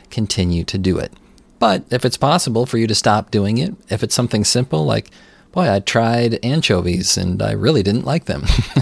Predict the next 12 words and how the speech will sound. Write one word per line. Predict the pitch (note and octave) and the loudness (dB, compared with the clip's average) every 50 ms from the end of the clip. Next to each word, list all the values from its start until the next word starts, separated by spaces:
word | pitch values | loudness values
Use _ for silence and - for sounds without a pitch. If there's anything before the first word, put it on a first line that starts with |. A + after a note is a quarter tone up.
| - - - C#3 - - - - - | -2 -2 -4 -6 -6 -8 -12 -16 -16
<laughs> | - - E3+ F#3 C4 - - - - - - - - - - - | -12 -4 -2 -2 -2 -2 -4 -8 -12 -12 -12 -12 -12 -14 -8 -4
maybe | - F#2+ G2+ G#2+ A#2 B2 B2 | -2 0 2 2 2 4 4
that's | C3 C#3 C3+ | 4 2 2
something | - D#3 - C#3+ C#3+ | 2 0 0 0 2
you, | C#3 C#3 C#3 B2+ | 2 2 2 2
you | C#3+ C3+ C#3 | 2 2 2
won't | D3+ D#3+ D3+ C3 | 2 0 0 2
do | C3+ E3 D#3 | 4 4 4
again. | A#2+ G#2 G2 G2 - - F2 F2+ F#2 F#2+ | 4 4 4 2 2 0 0 0 0 2
I'm | G#2 A2+ | 2 0
sure | A2+ - - E3+ | 2 2 0 2
there's | D#3+ - C#3+ C3+ - - - | 2 2 2 2 0 -2 -4